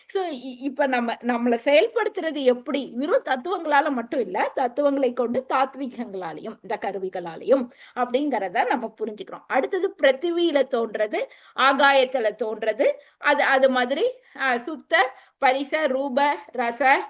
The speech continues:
கந்தம் அப்படின்னு மொத்தம் இ-, அறுபது தாத்வீகங்களை நம்ம இங்க படிச்சிருக்கோம். இந்த, இந்த, இதோட இந்த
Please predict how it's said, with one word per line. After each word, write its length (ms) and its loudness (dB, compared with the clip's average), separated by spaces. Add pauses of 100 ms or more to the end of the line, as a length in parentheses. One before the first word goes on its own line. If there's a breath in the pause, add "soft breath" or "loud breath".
கந்தம் 480 -2 (240 loud breath)
அப்படின்னு 520 0
மொத்தம் 560 -2
இ-, 180 0
அறுபது 680 2
தாத்வீகங்களை 1000 -4
நம்ம 280 -4
இங்க 240 -8
படிச்சிருக்கோம். 500 -6
இந்த, 420 -4
இந்த, 540 -4 (320 loud breath)
இதோட 600 2
இந்த 540 -2